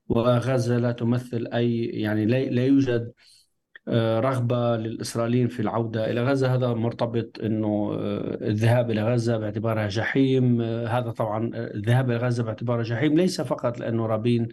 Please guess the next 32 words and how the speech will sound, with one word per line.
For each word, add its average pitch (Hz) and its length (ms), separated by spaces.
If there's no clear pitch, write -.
تمنى 117 460
لو 110 200
تلاعى 107 400
البحر، 110 640
آه، 110 140
في - 140
الثمانينات، 120 720
ولكن 151 360
أيضًا 160 320
لأنه 127 300
هذا 131 160
مرتبط 123 500
ب-، 117 340
ب-، 123 180
آه، 120 380
يعني، 117 240
بتجارب، 120 840
آه، 113 880
آه، 117 40
لإسرائيليين 117 920
في 123 100
الذهاب 113 380
إلى 107 100
غزة 117 340
والطعن، 113 720
آه، 110 260
والقتل 107 800
إلى 107 160
آخره. 120 240
فبالتالي 117 560
هناك، 123 520
آه، 113 200